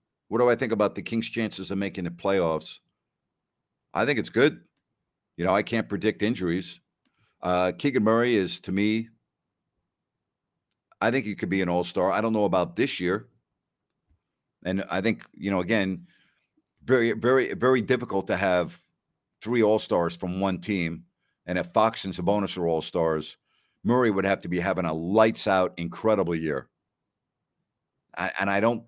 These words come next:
think he's there yet. I think he'll have a good year.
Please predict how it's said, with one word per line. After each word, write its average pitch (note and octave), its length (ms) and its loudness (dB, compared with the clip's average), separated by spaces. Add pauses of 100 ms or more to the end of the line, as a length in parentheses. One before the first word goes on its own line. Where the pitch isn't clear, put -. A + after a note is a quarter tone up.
(120)
think A2+ 160 -2
he's G2 300 -8
there F#2 280 4
yet. D2+ 320 -4 (300)
I F2+ 40 -4
think G2 120 -2
he'll F#2 200 2
have F#2 120 4
a E2+ 60 -4
good D#3 280 0
year. G2 360 0